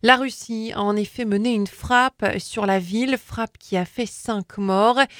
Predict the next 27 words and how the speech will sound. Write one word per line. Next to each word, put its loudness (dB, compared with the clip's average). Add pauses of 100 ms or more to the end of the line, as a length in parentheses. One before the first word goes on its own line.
(240)
Volodymyr 0
Zelensky -6
et 0
Kyriakos -4
Mitsotakis -4 (140)
n'ont 0
pas 0
eu -6
le 2
temps 0
de 0
se -6
mettre -2
à 0
l'abri. 2 (500)
Le 6
ministère 0
de 2
la 2
Défense -6
russe -4
a 4
revendiqué 0
ce -10
tir -4
de 0
missile, 0